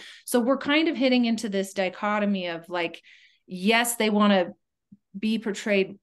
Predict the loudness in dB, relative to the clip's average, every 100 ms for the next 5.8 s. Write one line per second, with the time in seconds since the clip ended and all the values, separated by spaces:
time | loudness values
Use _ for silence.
0 | -8 2 4 4 0 -4 -4 0 4 4
1 | 4 2 2 0 -4 _ _ -4 -2 2
2 | 0 -2 -6 -2 -2 -2 -2 0 2 2
3 | 0 -4 -4 -4 -4 -2 -4 -4 -6 -6
4 | -6 -2 0 2 0 -4 -8 -4 -2 -2
5 | -4 -8 -4 -2 0 0 0 -4